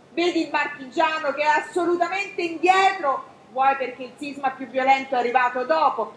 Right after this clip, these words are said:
rispetto agli altri comuni. Allora non si capisce l'assurdità di dire no ad una proposta del genere. Io non so come sia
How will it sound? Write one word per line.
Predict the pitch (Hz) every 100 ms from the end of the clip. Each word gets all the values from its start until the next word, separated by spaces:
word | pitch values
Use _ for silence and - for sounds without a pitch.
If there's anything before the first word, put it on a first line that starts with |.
| -
rispetto | - 381 - 302 -
agli | 277 269
altri | 247 247 269 240
comuni. | 233 226 214 196 - - _ _
Allora | 330 403 403 302 - -
non | 392 392
si | 403 392
capisce | 403 415 403 370
l'assurdità | 359 - 381 349 311 339 392 381 302
di | 240
dire | 233 233 226
no | 220
ad | 214 208
una | 208
proposta | 208 214 226 220 233
del | 214 208 196
genere. | 220 202 277 403
Io | 392
non | 330 320
so | - 403 392
come | 285 262 269
sia | - 349 294 -